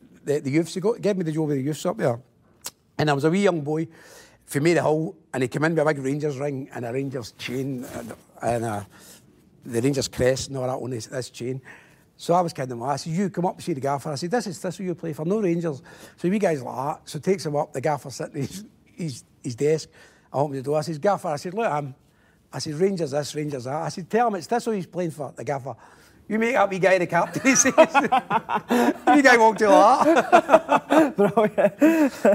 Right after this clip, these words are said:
Speaker 1: Like, that's the way he was. He was brilliant. No, I mean, even, like, e-, even, didn't matter who they were, no, any man in the street, he'd millions of time for everybody.
Speaker 2: Uh-huh,
Speaker 1: No, I
Speaker 2: just
Speaker 1: mean,
Speaker 2: a good
Speaker 1: he, he was
Speaker 2: guy.
Speaker 1: great.
Speaker 2: What about team talks and after games?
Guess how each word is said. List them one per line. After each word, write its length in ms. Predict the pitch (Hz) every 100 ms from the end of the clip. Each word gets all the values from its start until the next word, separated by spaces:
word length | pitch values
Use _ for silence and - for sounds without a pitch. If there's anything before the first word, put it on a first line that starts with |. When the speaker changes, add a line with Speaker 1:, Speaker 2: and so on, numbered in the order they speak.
| -
Speaker 1:
Like, 200 | 277 214
that's 220 | 262 285 -
the 80 | 277
way 120 | 220
he 60 |
was. 180 | 190 214
He 60 | 233
was 140 | 214
brilliant. 340 | 180 262 311 277
No, 100 | 262
I 20 |
mean, 160 | 254 277
even, 220 | 285 277 220
like, 160 | 175 - - - - _ _ _ _ -
e-, 120 | 320 -
even, 380 | 262 233 190
didn't 200 | - 247 240
matter 160 | 196 127
who 140 | 185
they 80 | 190
were, 220 | 165 180 - -
no, 140 | 160 - _ _ _ _ _ _ _ _ _ _ -
any 200 | 196 180
man 180 | 160
in 40 | 165
the 80 | 139
street, 320 | - 170 - - -
he'd 200 | - 156
millions 240 | 175 214 180
of 80 |
time 180 | - 156
for 120 | 135
everybody. 360 | 147 165 165 165
Speaker 2:
Uh-huh, 240 | 113 104
Speaker 1:
No, 80 | 101
I 40 | 101
Speaker 2:
just 80 |
Speaker 1:
mean, 80 | 156
Speaker 2:
a 40 | 117
good 100 | 123
Speaker 1:
he, 60 |
he 60 | 143
was 80 | 123
Speaker 2:
guy. 40 |
Speaker 1:
great. 260 | 190 190 - - -
Speaker 2:
What 100 | 208
about 200 | 220 180
team 220 | 208 208
talks 340 | 214 185 160
and 100 | 165
after 320 | 156 170 - 151
games? 400 | 160 156 135